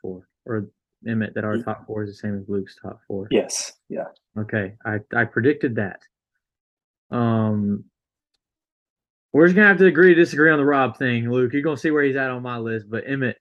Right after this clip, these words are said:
Speaker 1: Emmett, let's hear yours.
Speaker 2: Well, I'm gonna have to agree with Luke, but at ten, I have Miles Turner. <laughs> Nine, I have Jonas Valanciunas. At eight, I have Kristaps Porzingis. I had to give the Unicorn some credit.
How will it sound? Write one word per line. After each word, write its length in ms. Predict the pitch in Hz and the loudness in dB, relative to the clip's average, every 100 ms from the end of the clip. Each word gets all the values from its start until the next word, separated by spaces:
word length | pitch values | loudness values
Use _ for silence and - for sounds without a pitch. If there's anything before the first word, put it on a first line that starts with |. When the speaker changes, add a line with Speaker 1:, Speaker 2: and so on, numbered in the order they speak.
| _ 139 | _ -8
Speaker 1:
Emmett, 220 | 143 131 | -4 -2
let's 140 | 135 | -2
hear 180 | 139 127 | 0 2
yours. 340 | 123 120 107 - _ _ _ _ _ _ _ _ _ | 2 0 -2 -8 _ _ _ _ _ _ _ _ _
Speaker 2:
Well, 160 | - 120 | 0 2
I'm 140 | 139 | 2
gonna 100 | 151 | 2
have 140 | 139 135 | 0 2
to 80 | |
agree 300 | 113 120 123 | 0 4 6
with 160 | 110 98 | 6 4
Luke, 440 | 104 117 95 - - - _ - | 4 2 2 -4 -12 -14 _ 0
but 320 | 110 104 107 _ _ _ _ _ _ _ - | 0 0 -6 _ _ _ _ _ _ _ -16
at 180 | - - | -16 -14
ten, 340 | - 143 113 | -4 0 0
I 80 | 107 | 0
have 200 | 107 101 | -2 -2
Miles 320 | 110 110 104 - | 0 0 -2 -6
Turner. 420 | 110 117 117 _ - | -8 -8 -10 _ -10
<laughs> 800 | - - 208 - - - _ _ | -8 -4 -6 -6 -18 -20 _ _
Nine, 460 | 117 117 120 120 113 | -2 2 2 2 0
I 40 | |
have 200 | 107 101 | -2 -2
Jonas 340 | 95 107 107 - | -4 -6 -6 -4
Valanciunas. 840 | 104 101 98 110 107 107 - - _ _ _ - | -4 -4 -8 -6 -4 -6 -8 -16 _ _ _ -4
At 180 | 110 - | -4 0
eight, 300 | 123 143 120 - | 4 4 4 2
I 80 | 113 | 0
have 180 | 107 - | 0 -2
Kristaps 520 | - 123 - 110 - - | -2 -2 0 -2 -4 -6
Porzingis. 720 | 104 107 98 90 90 - - _ _ _ - | -6 -6 -10 -10 -10 -10 -10 _ _ _ -4
I 80 | 110 | 2
had 240 | 123 120 | 4 2
to 60 | 117 | 2
give 220 | 120 107 | 0 -2
the 60 | 107 | -4
Unicorn 500 | 113 107 113 107 98 | -4 -4 -2 -2 -2
some 240 | 117 110 | -2 -2
credit. 360 | 117 110 110 | 0 0 0